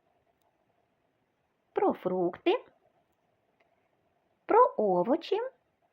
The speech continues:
урожай восени. Де ростуть овочі та фрукти? Овочі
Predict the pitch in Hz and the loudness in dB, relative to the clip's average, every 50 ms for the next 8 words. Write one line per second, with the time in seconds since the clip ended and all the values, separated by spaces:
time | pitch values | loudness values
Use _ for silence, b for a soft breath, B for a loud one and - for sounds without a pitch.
0 | _ _ _ _ _ _ _ _ _ _ _ _ _ _ _ _ _ _ _ _ | _ _ _ _ _ _ _ _ _ _ _ _ _ _ _ _ _ _ _ _
1 | _ - 208 208 190 175 165 170 185 208 294 440 508 494 - - _ 220 190 220 | _ -8 -6 -4 -4 -4 -4 -4 -2 2 2 4 2 2 0 -6 _ -10 -8 -6
2 | 240 - - 453 523 523 403 285 277 277 277 269 _ _ _ _ _ _ _ _ | -6 -4 -2 -2 0 2 2 0 0 -2 -4 -8 _ _ _ _ _ _ _ _
3 | _ _ _ _ _ _ _ _ _ _ _ _ _ _ _ _ _ 240 240 403 | _ _ _ _ _ _ _ _ _ _ _ _ _ _ _ _ _ -2 2 4
4 | 440 415 302 254 233 240 - - _ - 247 226 185 170 - - _ _ _ _ | 4 6 6 6 4 2 0 -2 _ -2 -2 0 -2 -2 -6 -10 _ _ _ _
5 | _ _ _ _ _ - 359 466 587 539 269 190 185 - - - - 240 - _ | _ _ _ _ _ 4 8 10 10 10 8 6 -2 -6 -12 -14 -14 -16 -18 _
6 | _ - 494 605 640 - - 392 311 202 - - - 151 151 165 220 - _ _ | _ 4 4 4 6 6 4 4 4 4 0 -6 -10 -8 -8 -8 -10 -14 _ _
7 | _ _ _ _ _ _ _ _ _ _ _ _ _ _ _ _ _ _ _ _ | _ _ _ _ _ _ _ _ _ _ _ _ _ _ _ _ _ _ _ _
8 | _ _ _ _ _ _ _ _ _ _ _ _ _ _ _ _ _ _ _ _ | _ _ _ _ _ _ _ _ _ _ _ _ _ _ _ _ _ _ _ _
9 | _ _ _ _ _ _ _ _ _ _ _ _ _ _ _ _ _ _ _ _ | _ _ _ _ _ _ _ _ _ _ _ _ _ _ _ _ _ _ _ _
10 | _ _ _ _ _ _ _ - 359 359 359 320 262 220 202 202 - - 196 185 | _ _ _ _ _ _ _ 4 6 8 8 8 6 6 2 -4 -6 -12 -14 -16
11 | - | -16